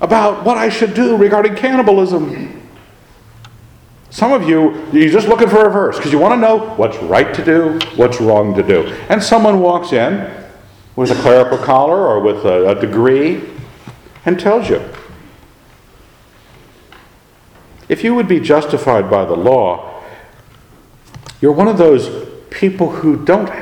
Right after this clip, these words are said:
doesn't have an ear for their grace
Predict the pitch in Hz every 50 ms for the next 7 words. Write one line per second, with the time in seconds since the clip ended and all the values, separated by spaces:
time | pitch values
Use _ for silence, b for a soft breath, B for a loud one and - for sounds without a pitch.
0 | B B - 190 220 220 - 208 185 - 196 190 185 160 - - 156 175 202 202
1 | 208 196 202 - 180 165 170 170 165 156 160 156 156 170 190 233 240 - - -
2 | - -